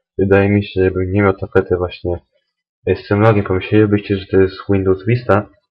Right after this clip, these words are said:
Dlaczego? To dlatego, że ten właśnie serwer jest budowany na jądrze Windows Vista.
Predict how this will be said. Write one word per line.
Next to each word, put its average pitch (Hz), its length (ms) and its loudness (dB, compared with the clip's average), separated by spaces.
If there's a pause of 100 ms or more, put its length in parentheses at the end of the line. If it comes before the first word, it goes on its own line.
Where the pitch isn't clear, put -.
(920)
Dlaczego? 123 360 4
To 117 140 -2
dlatego, 107 420 0
że 104 100 0
ten 104 200 2
właśnie 101 280 -2
serwer 95 300 0
jest 92 140 0
budowany 92 400 0
na 90 100 -4
jądrze 87 280 -6
Windows 87 320 -6
Vista. 92 340 -2